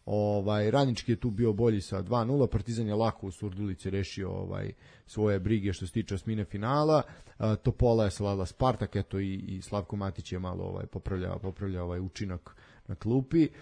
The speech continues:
Napredak Javor smo imali, to je bilo u decembru, tu je Napredak otišao dalje, Vojvodina savladala Grafičar,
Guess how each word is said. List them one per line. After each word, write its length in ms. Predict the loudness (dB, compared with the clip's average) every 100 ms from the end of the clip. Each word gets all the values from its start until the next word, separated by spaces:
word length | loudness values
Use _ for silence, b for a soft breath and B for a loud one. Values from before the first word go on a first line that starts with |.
| B B B -4 0 2 4 2
Napredak 540 | 2 0 -2 -4 -2
Javor 280 | 4 6 4
smo 160 | 0 -2
imali, 220 | 0 -2
to 140 | -2
je 60 | -2
bilo 160 | -2 -4
u 40 |
decembru, 480 | -4 0 2 2 0
tu 120 | -4
je 60 | -6
Napredak 300 | -6 -6 -8
otišao 260 | -10 -4
dalje, 220 | 0 0
Vojvodina 340 | 2 -2 -4 -8
savladala 400 | -6 -6 -4 -2
Grafičar, 640 | 0 2 0 -2 0 0